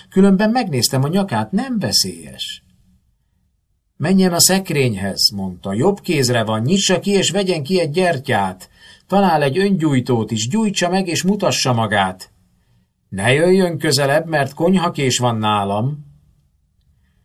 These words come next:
Nem tudtam, blöfföl-e, de nem is volt szándékomban megbizonyosodni róla. Odaléptem a szekrényhez, találtam egy hajó árbóc vastagságú gyertyát,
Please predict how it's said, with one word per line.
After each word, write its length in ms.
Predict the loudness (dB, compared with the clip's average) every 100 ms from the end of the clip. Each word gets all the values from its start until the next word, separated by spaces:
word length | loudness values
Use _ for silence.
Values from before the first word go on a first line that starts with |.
| _
Nem 200 | -6 -6
tudtam, 460 | -4 -6 -4 -4 -2
blöfföl-e, 580 | 0 0 -2 -4 -2 -2
de 120 | -4
nem 180 | -6 -6
is 180 | -6 -2
volt 220 | -2 0
szándékomban 840 | -2 -2 -4 -8 -6 -4 -4 -4
megbizonyosodni 960 | -6 -6 -8 -8 -8 -8 -8 -6 -8
róla. 440 | -6 -4 -4 -4 -6 -16 -20 -8
Odaléptem 580 | 0 0 2 0 -2 -2
a 60 |
szekrényhez, 800 | 0 -2 -2 -4 -4 -4 -4 -6 -8
találtam 500 | -2 0 0 -2 -4
egy 140 | -4 -4
hajó 380 | -4 -2 -2
árbóc 440 | -2 -2 -4 -6 -4
vastagságú 680 | -6 -6 -6 -4 -4 -6 -4
gyertyát, 720 | -2 -2 -2 0 0 0